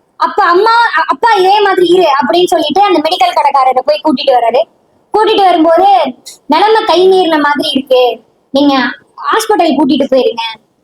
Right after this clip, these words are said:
அப்படின்னு சொல்லி கூட்டிட்டு போக சொல்றாங்க. அந்த ராத்திரியிலே அவங்க அழைச்சிட்டு போறாங்க.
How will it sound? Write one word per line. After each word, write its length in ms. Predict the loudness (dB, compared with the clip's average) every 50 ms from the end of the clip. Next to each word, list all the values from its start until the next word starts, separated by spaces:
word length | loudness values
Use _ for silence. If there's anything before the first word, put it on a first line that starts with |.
| _ _ _ -6 -4
அப்படின்னு 300 | -4 -2 -2 0 0 0
சொல்லி 340 | 0 0 0 0 0 0 -2
கூட்டிட்டு 280 | -2 0 0 0 0
போக 240 | 0 0 0 0 0
சொல்றாங்க. 180 | 0 0 0 0
அந்த 220 | 0 0 0 0
ராத்திரியிலே 440 | 2 2 0 0 0 -2 0 0 0
அவங்க 380 | 0 0 0 0 -2 -2 -2 -4 -8 _ _ _ _
அழைச்சிட்டு 380 | -2 -2 0 0 0 -2 0 0
போறாங்க. 340 | 0 0 0 0 -2 -4